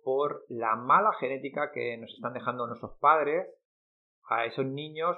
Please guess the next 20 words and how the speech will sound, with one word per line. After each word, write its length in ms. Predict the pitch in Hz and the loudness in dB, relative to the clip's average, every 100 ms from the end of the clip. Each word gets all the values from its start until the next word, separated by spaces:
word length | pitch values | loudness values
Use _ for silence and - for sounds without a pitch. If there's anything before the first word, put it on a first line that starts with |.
| - | -2
por 320 | 143 156 160 - | 2 4 2 0
haber 320 | 123 127 123 | 0 0 0
comido 420 | 131 139 143 147 | -2 0 2 4
tan 220 | 147 123 | 4 2
mal 340 | 143 156 120 - _ | 6 6 6 -4 _
en 160 | 123 107 | -20 -16
su 240 | - 117 | -6 0
época 520 | 135 147 147 151 208 - _ _ - | 2 2 2 4 2 -2 _ _ -12
y 300 | 120 143 143 | -6 -6 -2
también 560 | 117 120 120 131 135 | -2 -2 -4 -2 0
los 140 | 123 107 | -2 -2
disruptores 580 | 113 113 - 135 135 | -6 -6 -2 0 0
endocrinos, 720 | 127 123 113 113 190 165 170 175 | -4 -6 -6 -4 -4 -2 -4 -4
que 80 | 120 | -6
hay 60 | |
muchos 520 | 123 160 170 143 160 - | -4 -6 -4 -4 -6 -14
a 40 | 113 | -8
día 140 | 120 | -4
de 120 | 120 | 0
hoy, 220 | 131 185 | 2 2